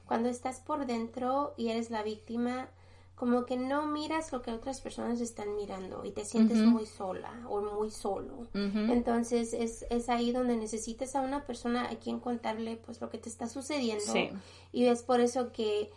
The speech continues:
Speaker 1: si no tienes un amigo, si no tienes a alguien contar, que contarle estas cosas, siempre hay, hay ayuda, hay líneas que puedes llamar,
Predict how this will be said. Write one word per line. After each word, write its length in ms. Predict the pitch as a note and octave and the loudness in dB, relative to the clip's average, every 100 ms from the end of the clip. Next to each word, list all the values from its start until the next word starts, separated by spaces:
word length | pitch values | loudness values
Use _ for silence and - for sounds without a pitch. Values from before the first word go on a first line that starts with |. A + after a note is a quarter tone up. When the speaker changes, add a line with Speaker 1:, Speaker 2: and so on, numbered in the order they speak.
| - | -18
Speaker 1:
si 180 | - - | -6 2
no 220 | A#3+ A#3+ | 4 4
tienes 320 | A#3+ B3 B3+ B3+ | 4 2 2 0
un 100 | A#3 | 0
amigo, 460 | A#3 A#3 A#3 A#3 | 2 2 2 0
si 140 | - A3+ | 0 0
no 120 | A3+ | 0
tienes 340 | A#3 A#3+ A#3+ | 2 2 2
a 60 | G#3 | 2
alguien 280 | G#3 A3+ A3+ | 2 0 0
contar, 520 | G#3 G#3 G#3+ G#3+ G#3+ | -4 -2 2 2 2
que 160 | B3 | 0
contarle 500 | A#3+ A#3+ A#3 A3 A#3 | 2 0 0 0 0
estas 300 | A#3 A3+ A3 | -2 -4 -8
cosas, 540 | - G#3+ G#3+ A3 A3 - - - | -4 -4 -4 -4 -6 -10 -20 -20
siempre 560 | - - A#3+ B3 A#3+ B3+ | -12 0 6 6 6 4
hay, 160 | A#3+ A3+ | 6 4
hay 220 | G#3+ G3 | 2 0
ayuda, 600 | G3 G3+ A3 A3 G#3 G#3 | 0 0 0 2 0 2
hay 200 | G#3 A3 | 2 2
líneas 460 | A3 A#3 A3+ A3+ - | 2 2 2 0 -4
que 80 | G3+ | -6
puedes 400 | - G3 G#3 G3+ | -4 -2 -4 -4
llamar, 680 | F#3 G3 G#3+ G#3 G#3 G#3+ | -6 -4 -2 -2 -4 -6